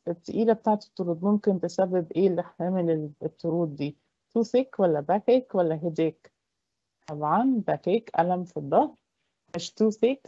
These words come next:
ألم في الأسنان، ولا headache، صداع. Number eleven, being a mail carrier isn't an space job. مش وظيفة إيه؟ easy، hard، boring.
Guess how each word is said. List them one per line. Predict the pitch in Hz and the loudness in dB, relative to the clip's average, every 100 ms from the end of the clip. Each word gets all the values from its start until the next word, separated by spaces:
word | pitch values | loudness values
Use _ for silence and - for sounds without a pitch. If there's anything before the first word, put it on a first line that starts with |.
| - | -2
ألم | 175 170 | -2 -2
في | - | -4
الأسنان، | - - - 208 | -6 -6 -4 -2
ولا | 220 180 147 143 | 0 0 -2 -4
headache، | 180 196 196 - | -6 -6 -6 -10
صداع. | - 190 151 131 - _ _ _ _ _ _ - | -10 -4 -2 -2 -6 _ _ _ _ _ _ -6
Number | 175 156 - | -4 -2 -2
eleven, | 180 208 262 285 208 | 2 4 6 6 4
being | 220 262 269 226 | 2 4 2 2
a | 165 | 0
mail | 175 170 - | 0 -2 -2
carrier | 202 220 233 220 | 2 4 4 2
isn't | 165 165 208 233 233 - _ | -2 -2 0 -2 -4 -16 _
an | 190 185 202 247 | 2 2 2 -2
space | - - 214 208 - | -6 -2 -2 -2 -4
job. | 156 - _ _ _ | -6 -6 _ _ _
مش | 180 196 - - - | -4 -4 -4 -12 -4
وظيفة | 170 165 190 - 165 147 | -2 -2 -4 -2 -2 0
إيه؟ | 151 143 - _ _ _ - | -2 -4 -8 _ _ _ -2
easy، | 196 208 202 247 311 320 _ - | 4 4 4 0 -2 -4 _ 0
hard، | 214 220 220 190 | 4 4 4 0
boring. | 175 170 165 160 151 151 | -2 0 2 2 0 -4